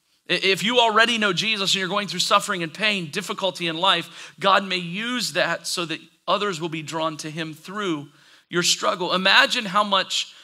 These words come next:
pain the orphan servant girl experienced in her life before she reached the age of fourteen.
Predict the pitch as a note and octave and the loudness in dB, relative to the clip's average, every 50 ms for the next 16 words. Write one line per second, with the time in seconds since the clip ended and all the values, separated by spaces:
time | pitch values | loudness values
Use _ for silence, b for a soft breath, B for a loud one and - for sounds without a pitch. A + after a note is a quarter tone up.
0 | B B B - E3+ G#3+ A3 A3+ A3+ A3 G3+ F3 F3 F3 - F3 F#3 G3 F3 - | B B B -8 -4 -2 -2 -2 -2 -2 -4 -4 -6 -4 -2 -2 -2 -2 -2 -4
1 | G3+ F3+ D#3+ - - F#3+ F3 F3 E3+ F3+ D#3 G#2+ - D#3 D3+ D3 C#3+ C#3+ - - | -8 -6 -4 -2 0 0 0 0 -2 -4 -8 -8 -8 -6 -6 -6 -8 -6 -6 -6
2 | - - D#3 D3+ D#3 D#3 D3+ D3 - - D3+ D3 C#3+ D3+ D#3 D3+ C#3+ C#3+ C#3+ C#3+ | -6 -6 -6 -6 -6 -6 -8 -8 -8 -8 -8 -8 -6 -6 -6 -4 0 0 0 0
3 | C#3+ - - C3+ - - - D3 D3+ D#3 D3+ D3 B B B B B B - - | -2 -8 -14 -16 -16 -14 -10 -8 -6 -6 -6 -6 B B B B B B -6 -6
4 | C#3+ C3+ D3 D3 C#3+ - - C#3 B2+ A#2 C3 C3 - - - - B2 - - - | -6 -6 -8 -8 -8 -8 -8 -8 -8 -8 -8 -10 -12 -14 -16 -16 -16 -14 -16 -16
5 | - - - | -18 -20 -20